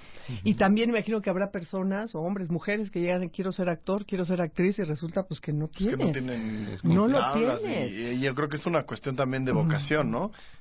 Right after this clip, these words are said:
Speaker 3: ¿Cuál es, en este caso, la pregunta obligada? Eh, ¿cine o teatro? ¿Qué es más fácil actuar o qué es un poco,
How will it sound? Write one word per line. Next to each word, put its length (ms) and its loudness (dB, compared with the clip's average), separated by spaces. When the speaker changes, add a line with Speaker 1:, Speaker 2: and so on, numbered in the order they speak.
Speaker 3:
¿Cuál 180 4
es, 140 2
en 220 0
este 600 2
caso, 400 0
la 300 0
pregunta 360 4
obligada? 640 2
Eh, 640 -2
¿cine 300 4
o 120 2
teatro? 640 0
¿Qué 100 -2
es 80 0
más 180 0
fácil 320 -2
actuar 420 0
o 140 -2
qué 100 -4
es 140 -2
un 80 -6
poco, 340 0